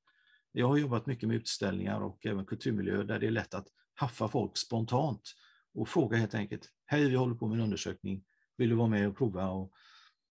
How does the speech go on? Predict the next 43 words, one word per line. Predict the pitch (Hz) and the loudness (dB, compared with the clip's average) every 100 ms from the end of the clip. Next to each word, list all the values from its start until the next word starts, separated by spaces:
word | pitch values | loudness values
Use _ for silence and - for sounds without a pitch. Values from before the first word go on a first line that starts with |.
| _ _ - | _ _ -10
som | - 113 | -4 0
tack | 117 | 0
för | - | 0
besöket | 113 107 107 98 | -2 0 0 0
får | - 110 | -2 -2
du | 95 95 | 0 -2
en, | 95 98 - | -2 -4 0
någon | 127 120 110 90 - 101 98 | 4 6 4 2 -4 -4 0
liten | 98 - | 0 -2
enkel | 98 95 - 110 | -4 -4 -8 -10
gratifikation", | - 113 101 - - - 101 | -6 -6 -4 -8 -8 -8 -8
va? | 104 113 _ _ _ _ _ _ _ _ - - _ _ - | -10 -14 _ _ _ _ _ _ _ _ -20 -20 _ _ -2
Det | 135 | 4
brukar | 139 139 | 6 6
funka | 123 151 98 | 4 4 2
väldigt | 107 135 113 | 2 4 4
bra. | 107 95 | 0 -2
Folk | - 131 - | 2 2 2
är | 120 - | -2 -2
ofta | 117 - | -6 -4
väldigt | 101 117 98 | 0 0 0
beredvilliga | 101 107 98 92 92 95 | 0 0 0 -4 -4 -4
och | |
säger: | 101 104 95 - _ _ - | -4 -2 -4 -8 _ _ -2
"Ja, | - | 0
varför | 139 139 160 | 2 2 2
inte? | 151 - - 104 | 0 -2 -2 -2
Och | 139 180 170 165 _ _ _ _ | -2 -6 -10 -14 _ _ _ _
hur | 170 | 2
lång | 175 139 | 2 2
tid | 139 | 0
tar | 127 123 92 | 2 2 2
det?" | 107 | -2
"Ja, | 180 | -4
det | 95 | -4
tar | - 123 104 | -4 -4 -4
kanske | 117 - | -6 -6
en | 117 | -6
tio | 139 123 | -2 0
minuter" | 120 120 113 117 | 0 -2 -4 -8
och | 113 | -6
så | 131 | -8
vidare. | 123 | -10